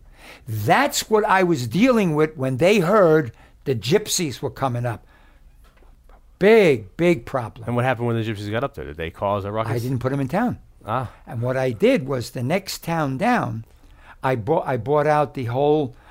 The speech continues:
Speaker 1: I bought out the whole, uh,
Speaker 2: Like the lot.
Speaker 1: motels.
Speaker 2: Yeah.
Speaker 1: Yeah. And they were two stories.
Speaker 2: So you
Speaker 1: And,
Speaker 2: bought a
Speaker 1: and, and you know what I did?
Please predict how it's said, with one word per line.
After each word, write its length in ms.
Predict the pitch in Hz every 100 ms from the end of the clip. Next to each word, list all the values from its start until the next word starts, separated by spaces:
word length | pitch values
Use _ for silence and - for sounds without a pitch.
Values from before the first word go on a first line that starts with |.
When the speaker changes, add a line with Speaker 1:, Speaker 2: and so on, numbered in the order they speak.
| -
Speaker 1:
I 120 | 127
bought 320 | 117 131 147 151
out 220 | 143 -
the 80 | 117
whole, 600 | 143 143 143 135 127 127
uh, 340 | 123 120 110 -
Speaker 2:
Like 100 | -
the 100 | -
lot. 360 | 104 98 80 - - -
Speaker 1:
motels. 500 | 151 156 170 131 95
Speaker 2:
Yeah. 260 | 120 104 92 _ -
Speaker 1:
Yeah. 220 | - 143 104 _ _ _
And 120 | 143 139
they 80 |
were 80 | 139
two 180 | 123 185
stories. 580 | - 196 160 113 - - - - _ -
Speaker 2:
So 140 | 131
you 40 | 135
Speaker 1:
And, 140 | 147
Speaker 2:
bought 120 | 113
a 40 | 98 - _
Speaker 1:
and, 240 | 156 120 _
and 160 | 139 139
you 60 | 143
know 80 |
what 120 | 147 160
I 80 |
did? 240 | 165 220